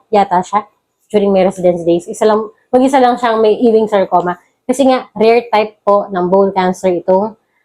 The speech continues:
ah, Ewing sarcoma. So, pareho lang siya ng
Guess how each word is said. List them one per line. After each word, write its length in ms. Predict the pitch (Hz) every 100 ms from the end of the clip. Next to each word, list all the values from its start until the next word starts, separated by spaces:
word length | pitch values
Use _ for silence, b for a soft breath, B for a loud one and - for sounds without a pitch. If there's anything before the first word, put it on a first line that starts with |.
| _ 180
ah, 280 | 165 156 - -
Ewing 360 | 233 220 220
sarcoma. 720 | 208 190 - 165 170 170 156 - _ _ _ _
So, 440 | 214 196 190 220 240 _ _ _ _ _ _
pareho 240 | - 349 403
lang 240 | 453 440
siya 160 | 392
ng 60 | 302